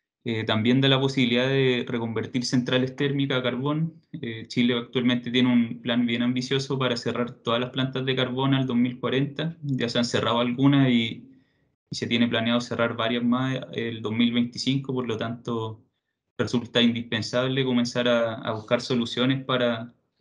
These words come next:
tener una alternativa para reemplazar esa energía de base que ya no va a estar disponible en el futuro.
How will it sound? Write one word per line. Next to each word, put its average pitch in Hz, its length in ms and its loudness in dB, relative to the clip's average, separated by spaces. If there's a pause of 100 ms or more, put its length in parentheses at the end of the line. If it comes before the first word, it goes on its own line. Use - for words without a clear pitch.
(540)
tener 123 240 2
una 123 140 2
alternativa 120 640 0
para 123 160 -2
reemplazar 120 640 -4
esa - 360 -6
energía 120 340 2
de 113 60 0
base 123 260 0
que 120 100 2
ya 120 100 2
no 120 80 2
va 117 60 0
a 113 40 -12
estar 120 200 -6
disponible 123 800 -2
en 120 160 -2
el 117 100 -2
futuro. 127 460 -4